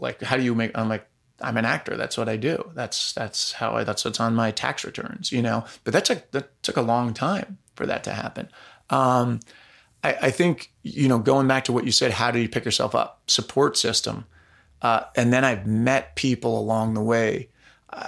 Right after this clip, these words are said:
a lot of people that I met early on in New York that I'm still friends with now, and, and we're still doing it. Um, you know, w-, just one that comes to mind is one,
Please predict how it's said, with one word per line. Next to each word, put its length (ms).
a 300
lot 320
of 260
people 300
that 120
I 60
met 300
early 340
on 520
in 140
New 100
York 500
that 140
I'm 120
still 240
friends 280
with 120
now, 360
and, 180
and 160
we're 80
still 480
doing 280
it. 160
Um, 480
you 120
know, 220
w-, 420
just 380
one 440
that 160
comes 220
to 80
mind 380
is 180
one, 380